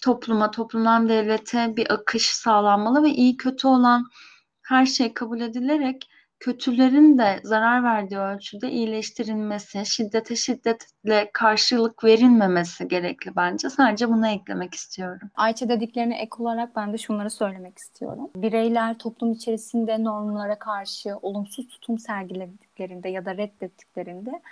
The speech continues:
Speaker 2: bir bakıma işte ayrımcılığa maruz kalabiliyorlar. Burada Alex'i de, e, görüyoruz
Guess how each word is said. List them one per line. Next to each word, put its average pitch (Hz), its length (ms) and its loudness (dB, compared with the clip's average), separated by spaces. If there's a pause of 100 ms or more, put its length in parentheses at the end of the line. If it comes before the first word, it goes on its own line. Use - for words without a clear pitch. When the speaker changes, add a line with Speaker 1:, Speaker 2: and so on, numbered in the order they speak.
(560)
Speaker 2:
bir 240 100 0
bakıma 233 340 -2
işte - 260 -8
ayrımcılığa 214 640 -2
maruz 202 360 -8
kalabiliyorlar. 202 800 -4
Burada 190 220 -4
Alex'i 208 440 -6
de, 196 140 -2 (1120)
e, 180 320 -10 (160)
görüyoruz 190 420 -4